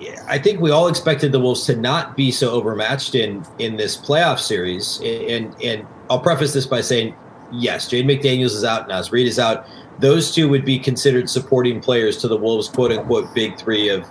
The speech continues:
of Edwards, Towns, and Gobert. However,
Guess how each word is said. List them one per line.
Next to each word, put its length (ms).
of 160
Edwards, 480
Towns, 300
and 120
Gobert. 540
However, 800